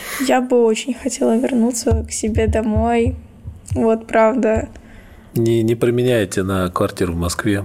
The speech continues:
Speaker 2: или там?
Speaker 1: Нет. Я люблю свой дом, я люблю свой город. И вот знаете, кто за него будет бороться, как мы, как херсонцы?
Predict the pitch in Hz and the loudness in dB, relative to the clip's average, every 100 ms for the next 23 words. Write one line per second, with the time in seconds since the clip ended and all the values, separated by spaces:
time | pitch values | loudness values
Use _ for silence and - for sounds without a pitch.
0 | - 240 233 220 214 214 - - - - | -6 -2 0 2 0 -2 -8 -18 -20 -20
1 | - - - - - - - - - - | -20 -20 -20 -20 -20 -20 -20 -20 -16 -6
2 | 254 247 240 233 233 254 269 254 - 226 | 0 4 4 4 2 2 0 0 0 2
3 | 233 262 277 247 226 226 247 - 226 226 | 4 2 2 2 2 2 0 2 0 2
4 | 240 277 247 226 220 220 247 262 - 220 | 2 2 2 0 0 0 0 0 0 -2
5 | - - - - - - - - - - | -2 -14 -16 -18 -20 -20 -20 -20 -20 -14
6 | - - 269 262 240 226 233 233 226 - | -4 0 2 2 2 2 2 2 0 0
7 | 226 233 330 - 226 214 277 - - - | 2 2 2 0 0 0 -4 -14 -20 -20
8 | - - - - - - - - - - | -20 -20 -20 -20 -20 -20 -20 -20 -20 -20
9 | - - - - - - 226 233 233 269 | -20 -20 -20 -20 -8 -2 0 2 2 2
10 | 285 247 202 - 233 - 240 262 226 226 | 2 0 -2 -2 -4 0 2 2 2 0
11 | 240 277 | -2 -4